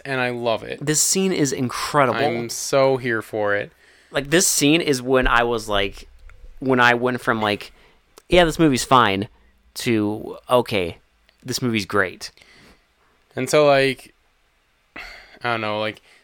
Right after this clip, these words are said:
Speaker 1: some things happen, but it also possesses, like, a, <laughs> a cop. But I love the way it does this because
Speaker 2: Well, you have to mention, 'cause essentially the woman shows up. Basically, for reasons unexplained, I,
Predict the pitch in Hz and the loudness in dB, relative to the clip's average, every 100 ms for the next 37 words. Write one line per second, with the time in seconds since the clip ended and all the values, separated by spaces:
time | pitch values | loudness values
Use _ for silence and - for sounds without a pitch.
0 | - 185 185 196 180 156 151 147 151 139 | -6 -4 0 2 2 2 2 2 0 -2
1 | 131 120 123 143 165 185 151 127 127 143 | -2 -2 0 0 2 0 0 -2 -2 -4
2 | 123 117 107 101 - - - - 123 - | -4 -4 -2 -6 -8 -10 -8 -6 -10 0
3 | 120 127 - - - - 135 135 73 - | 2 2 0 -10 -20 -6 0 0 -2 -14
4 | - - 151 185 202 226 170 147 127 127 | -8 2 4 6 6 6 6 4 4 0
5 | 117 107 98 120 - 113 - - 123 135 | -2 -6 -6 -8 -2 -4 -4 0 2 4
6 | 143 135 123 120 107 117 113 135 131 123 | 4 2 0 0 0 0 2 0 2 2
7 | 107 110 104 110 131 131 117 - 117 104 | 2 2 2 2 4 4 0 2 2 2
8 | 110 98 - - _ _ _ _ _ 139 | 4 4 2 -16 _ _ _ _ _ 2
9 | 185 - - 123 98 - _ _ _ - | 4 4 2 4 2 0 _ _ _ -4
10 | 143 135 147 175 180 156 143 120 - 123 | 0 4 4 4 4 4 2 0 -2 0
11 | 107 104 104 _ _ 123 | 2 0 -4 _ _ 2